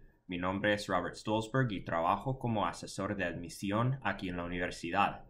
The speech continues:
Western es una universidad pública de aproximadamente dieciséis mil estudiantes ubicada en la ciudad de Bellingham, Washington. Contamos con más de ciento setenta carreras, incluyendo educación, psicología,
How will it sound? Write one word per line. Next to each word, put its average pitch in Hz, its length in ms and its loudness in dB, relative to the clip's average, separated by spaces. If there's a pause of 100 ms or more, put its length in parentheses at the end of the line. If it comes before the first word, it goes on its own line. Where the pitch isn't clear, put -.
(420)
Western 127 440 4
es 110 140 2
una 107 200 4
universidad 107 800 2
pública 135 500 2
de 104 140 2
aproximadamente 95 1120 0
dieciséis 90 640 -4
mil 117 280 2
estudiantes 101 1040 0 (200)
ubicada 104 720 2
en 101 100 -4
la 92 120 -2
ciudad 92 400 0
de 95 120 -4
Bellingham, 82 500 -2
Washington. 80 580 2 (440)
Contamos 95 480 0
con 90 160 -8
más 87 320 -4
de - 160 -8
ciento 98 320 -2
setenta 90 460 -6
carreras, 90 680 0
incluyendo 85 540 -6
educación, 107 840 0 (300)
psicología, 104 960 2